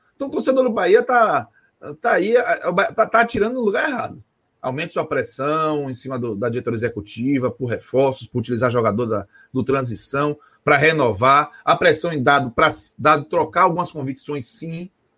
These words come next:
Mas a pressão pra trocar o técnico pode empurrar o Bahia mais pra baixo ainda. Porque eu não vejo um cenário, um cenário positivo pro Bahia de mercado pra buscar um outro treinador, não. Acho que precisa, é,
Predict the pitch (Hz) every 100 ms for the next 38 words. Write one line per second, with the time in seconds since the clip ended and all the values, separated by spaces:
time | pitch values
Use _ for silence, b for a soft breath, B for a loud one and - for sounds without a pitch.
0 | _ - 127 160 180 226 - 156 139 -
1 | 165 151 175 233 233 131 123 - 190 202
2 | 262 - _ _ _ - 156 180 185 202
3 | 147 170 165 160 220 208 139 196 381 381
4 | 117 92 _ _ _ - 135 107 147 190
5 | 226 131 208 240 220 208 127 120 139 190
6 | - _ _ _ - 151 - 156 147 -
7 | 170 151 135 - 151 139 143 127 117 113
8 | 135 147 185 160 110 117 123 147 175 _
9 | _ _ - 165 180 - 175 180 165 190
10 | 208 196 185 254 123 90 _ _ _ 101
11 | - 143 151 - 139 160 175 110 - _
12 | _ _ 127 127 123 117 107 101 90